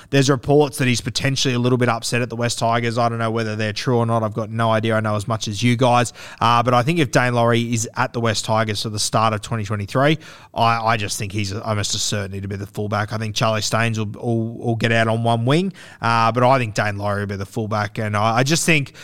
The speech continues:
if you're not playing Staines at fullback, you can play him on the wing. Dane Laurie, I think he's more of an out-and-out fullback. I don't think I'd want to play him on the wing. I think I want him in the one jersey.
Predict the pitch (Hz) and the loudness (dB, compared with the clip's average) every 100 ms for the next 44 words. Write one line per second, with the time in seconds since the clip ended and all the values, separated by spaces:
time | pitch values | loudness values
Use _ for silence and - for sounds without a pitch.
0 | - 139 143 160 139 147 131 - 135 135 | -4 0 4 2 4 2 2 0 0 0
1 | 113 143 135 127 113 - 131 113 127 120 | -2 2 2 0 -4 -2 -2 2 0 0
2 | 113 107 143 190 196 - - - 151 147 | -2 0 0 0 -4 -12 -6 0 2 4
3 | 143 151 135 127 180 180 165 151 127 120 | 4 4 2 -2 -4 0 4 4 4 2
4 | 120 113 107 - 127 113 104 101 113 135 | 0 0 -2 -2 -4 0 -2 -2 -2 0
5 | 127 113 110 113 107 117 104 110 107 101 | 0 0 2 0 0 -4 -4 -4 -4 -4
6 | 113 120 110 110 107 101 113 107 104 98 | -4 -2 -2 -2 -2 0 -2 -2 -4 -4
7 | 107 123 135 131 135 139 139 | 0 2 4 4 4 4 0